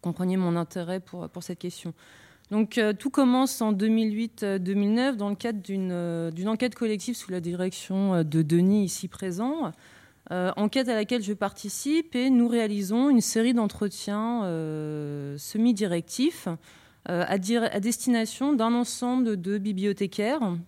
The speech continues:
euh, que nous interrogeons sur leur conception du, du métier, leur conception de leur environnement de travail,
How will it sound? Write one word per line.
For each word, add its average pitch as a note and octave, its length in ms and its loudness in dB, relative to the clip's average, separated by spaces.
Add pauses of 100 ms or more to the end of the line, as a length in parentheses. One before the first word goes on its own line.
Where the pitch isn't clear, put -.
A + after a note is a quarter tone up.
(200)
euh, E3 260 -6
que A3+ 120 0
nous A#3+ 220 6
interrogeons G#3 640 0
sur A#3 400 -4
leur E3+ 220 0
conception A3+ 520 -2
du, G3 120 2 (260)
du E3+ 160 -2
métier, A#3 480 0
leur F#3 140 -4
conception A3 760 -2
de F3 140 0
leur E3 160 0
environnement F#3+ 500 2
de F3 60 0
travail, F#3+ 480 0